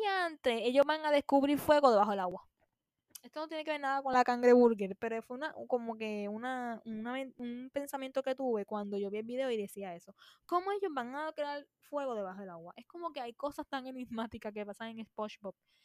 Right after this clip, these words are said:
que es como que, ay, no puedo. Pero también otro comentario que vi decía que en otro capítulo, Don Cangrejo y Plantón estaban haciendo y que la receta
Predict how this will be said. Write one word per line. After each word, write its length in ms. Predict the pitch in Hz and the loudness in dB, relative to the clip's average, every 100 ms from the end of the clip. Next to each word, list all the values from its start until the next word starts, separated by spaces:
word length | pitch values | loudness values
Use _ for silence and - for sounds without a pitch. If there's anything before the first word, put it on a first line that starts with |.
| _ _ _ | _ _ _
que 100 | 233 | -12
es 60 | - | -8
como 300 | 269 226 202 | -8 -6 -8
que, 160 | 190 - | -8 -6
ay, 260 | 202 175 | -6 -6
no 140 | 190 185 | -12 -12
puedo. 360 | 160 - - - _ _ _ _ _ _ - _ _ _ | -12 -12 -14 -18 _ _ _ _ _ _ -20 _ _ _
Pero 500 | 302 311 254 240 269 _ - _ _ | -2 0 0 -2 -6 _ -20 _ _
también 380 | - 262 262 240 | -4 -2 -4 -8
otro 180 | 247 285 | -2 -2
comentario 640 | 285 294 285 302 285 294 294 | -2 -8 -4 0 2 0 0
que 180 | 277 262 262 | -2 -2 -8
vi 560 | 294 277 220 202 202 - | -8 -6 -4 -4 -6 -6
decía 540 | 226 226 - 277 269 | -6 -4 -6 -4 -4
que 240 | - 220 - | -4 -8 -8
en 160 | 233 220 | -8 -8
otro 160 | 226 | -6
capítulo, 720 | 269 269 269 247 226 208 208 - - | -4 -4 -6 -10 -4 -2 -2 -6 -6
Don 340 | 220 233 226 | -2 -2 -2
Cangrejo 720 | 233 220 214 220 226 226 277 | -6 -6 -6 -6 -6 -2 -4
y 180 | 285 277 | -4 -8
Plantón 1080 | 302 294 294 285 - 285 262 220 202 202 214 _ _ _ _ | -4 -4 -6 -14 -4 -2 0 0 -2 -6 -12 _ _ _ _
estaban 480 | 262 254 233 233 247 | -4 -4 -4 -4 -6
haciendo 840 | 262 - 311 311 302 247 220 214 - | -8 -10 -10 -8 -8 -4 -2 -2 -4
y 220 | 262 254 | -6 -6
que 260 | - 226 220 | -4 -4 -4
la 180 | 214 214 | -6 -4
receta 840 | 220 214 - 294 320 - 262 262 | -6 -8 -6 -4 -4 -4 -6 -6